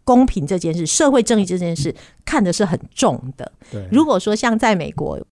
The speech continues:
Speaker 1: 因为之前念书的经历大部分都在美国，你就会发现其实他们认为健康是自己的责任为多，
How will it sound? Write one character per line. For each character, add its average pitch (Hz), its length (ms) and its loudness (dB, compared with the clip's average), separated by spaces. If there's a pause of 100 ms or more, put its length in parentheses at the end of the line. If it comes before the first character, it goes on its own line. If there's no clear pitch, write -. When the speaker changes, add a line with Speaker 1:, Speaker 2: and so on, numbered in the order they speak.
Speaker 1:
因 220 100 0
为 226 140 2
之 220 160 -2
前 160 300 -4
念 202 180 0
书 170 240 -6
的 143 300 -4
经 202 240 -2
历 208 120 -4
大 214 180 -4
部 196 40 -2
分 185 140 -2
都 170 80 -4
在 165 160 -2
美 - 160 -8
国， - 200 -16 (300)
你 208 80 -2
就 302 140 0
会 427 120 2
发 302 200 -6
现 269 200 2
其 269 220 0
实 240 200 -2
他 285 260 0
们 214 200 4
认 240 220 4
为 156 140 0
健 254 280 0
康 220 220 2
是 214 400 -2
自 330 160 -2
己 143 140 -6
的 135 120 -2
责 143 220 -2
任 175 240 0
为 139 180 -4 (120)
多， 143 280 -2